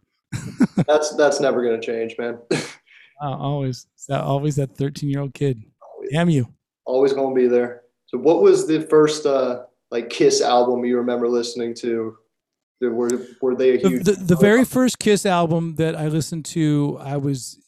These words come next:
Speaker 1: too young to appreciate. I was just kind of fearful and frightened 'cause it was Kiss Alive.
Speaker 2: Oh, shit.
Speaker 1: Yeah, it was, it was
Speaker 2: Okay.
Speaker 1: the Alive album, and, and they looked kind of menacing. But then in seventy-seven, Love Gun came out,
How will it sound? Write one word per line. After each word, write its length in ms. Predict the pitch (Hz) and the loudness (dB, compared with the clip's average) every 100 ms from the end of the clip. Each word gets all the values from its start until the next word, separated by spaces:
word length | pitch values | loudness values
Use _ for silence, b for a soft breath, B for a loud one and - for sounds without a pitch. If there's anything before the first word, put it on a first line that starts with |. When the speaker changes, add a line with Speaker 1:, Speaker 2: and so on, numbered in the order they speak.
| _ _ _ _ | _ _ _ _
Speaker 1:
too 200 | - 196 | -2 2
young 600 | 175 160 156 143 143 151 | 4 4 4 2 0 -4
to 160 | - 147 | -4 -4
appreciate. 680 | - 151 139 147 135 135 - _ - | -2 -4 -2 -4 -2 -4 -8 _ -10
I 80 | 131 | -4
was 140 | 139 | -2
just 320 | 139 - - | -2 -6 -10
kind 180 | - 156 | -4 -4
of 80 | 127 | -4
fearful 460 | - 147 143 143 | -2 -2 -2 -4
and 100 | 127 | -6
frightened 500 | - 135 135 135 123 - | -4 -4 -4 -8 -12 -6
'cause 160 | 151 135 | -2 0
it 20 | |
was 140 | 135 | 0
Kiss 240 | - 147 135 | -2 -4 -2
Alive. 580 | 127 127 120 123 123 - _ _ - | -2 -4 -4 -6 -10 -18 _ _ -2
Speaker 2:
Oh, 220 | 131 131 | 0 2
shit. 180 | - 127 | 0 2
Speaker 1:
Yeah, 100 | 135 | 4
it 40 | |
was, 100 | 139 | 4
it 100 | 151 | 4
was 80 | 156 | 4
Speaker 2:
Okay. 80 | 139 | 4
Speaker 1:
the 60 | 151 | 4
Alive 480 | 139 143 143 139 | 2 2 0 0
album, 400 | 139 127 123 131 | -2 -4 -6 -8
and, 180 | 143 143 | -6 -6
and 180 | 147 151 | -4 -4
they 60 | 147 | -2
looked 480 | 147 147 147 _ | -4 -4 -6 _
kind 160 | - 143 | -4 -2
of 60 | 131 | 0
menacing. 600 | 139 143 139 135 143 139 _ _ _ _ - | 0 -2 -2 -6 -8 -10 _ _ _ _ -6
But 140 | 110 | -2
then 240 | - 175 175 | 2 2 4
in 120 | 165 | 2
seventy-seven, 1120 | - 180 170 160 - 160 151 147 135 135 - _ 151 | 0 2 2 2 0 0 0 0 -2 -4 -8 _ -2
Love 300 | 147 151 127 | 0 0 -2
Gun 240 | 143 135 | -4 -4
came 280 | - 139 135 | -6 -8 -6
out, 300 | 131 131 | -6 -8